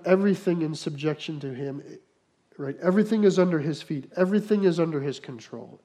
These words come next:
Everything in your life is under the control of God. And then you have this phrase, which to me, I'm so grateful it's in the Bible because I'm like, I feel this. It's in eight. "We do not see everything, at present, we do not see everything in subjection."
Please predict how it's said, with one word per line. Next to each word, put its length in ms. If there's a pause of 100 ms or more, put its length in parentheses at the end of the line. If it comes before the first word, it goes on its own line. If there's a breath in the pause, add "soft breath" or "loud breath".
Everything 460
in 100
your 140
life 280
is 120
under 160
the 100
control 460
of 100
God. 380 (560 soft breath)
And 120
then 140
you 120
have 280
this 220
phrase, 560
which 240
to 100
me, 120
I'm 120
so 220
grateful 360
it's 120
in 80
the 40
Bible 320
because 280
I'm 100
like, 220
I 80
feel 360
this. 380 (1000 soft breath)
It's 200
in 160
eight. 400
"We 160
do 100
not 240
see 240
everything, 480
at 180
present, 520
we 120
do 120
not 240
see 200
everything 380
in 100
subjection." 600